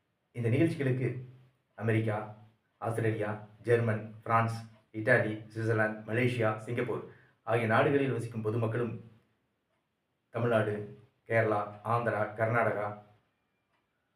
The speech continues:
ஆகிய மாநிலங்களில் வசிக்கும் பொதுமக்களும் நல்ல வரவேற்பு அளித்து வருகின்றனர். இது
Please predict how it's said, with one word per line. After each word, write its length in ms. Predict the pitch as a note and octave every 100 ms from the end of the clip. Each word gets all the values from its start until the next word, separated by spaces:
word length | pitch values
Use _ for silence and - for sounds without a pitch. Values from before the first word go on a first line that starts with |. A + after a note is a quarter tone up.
| _ -
ஆகிய 280 | A#2 A2+
மாநிலங்களில் 580 | G#2 A#2 C#3+ C#3 C3 B2
வசிக்கும் 340 | A2 A2 A2 A2
பொதுமக்களும் 640 | A2 A2+ A2 B2 - -
நல்ல 300 | G#2+ C3+ E3+
வரவேற்பு 420 | A#2 A2+ A2+ A2
அளித்து 200 | G#2+ G#2+
வருகின்றனர். 500 | G#2 G#2 G2 F2+ - - _ _ _ _
இது 340 | - F#2+ -